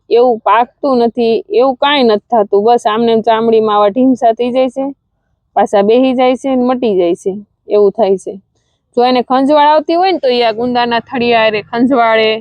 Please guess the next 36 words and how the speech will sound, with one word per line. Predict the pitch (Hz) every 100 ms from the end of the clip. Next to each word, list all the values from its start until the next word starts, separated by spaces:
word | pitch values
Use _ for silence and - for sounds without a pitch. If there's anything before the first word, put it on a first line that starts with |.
| -
ક્યાંય | - 220
હખની | 247 254 - 254 233
ન |
રહે, | 226 185 156 _ _ _ _ _ -
પણ |
એવું | 220 254 285
કાંઈ | 254 247
આને | 226 220 214
નથી | 226 233
થતું. | - 175 - 226 427 - _ _ _ -
અને | 196 208 208 208 208 208 - _ - _ _ _
જે | - 254
કાંઈ | 247 240
એને | 233 226
લગાડવાની | 233 240 240 240 240
દવા | 226 233 233
છે | - 247
એ |
બધી | 214 220
આપણે | 208 196
લગાડી | 208 226 262 277
છે | -
time | 277 254 262
to | 262
time. | 254 262 330 330 _ _ _ _
તો | 247
બસ, | 226 254 247
આપણો | 220 226 220
દિવસ | 240 240 247
આથમી | 254 254 262 262
ગયો | 254 254
છે | - 269
અને | 254 226 208
આપણે | 208 214 208
આપણો | 214 226 220
આજનો | 214 220 233 233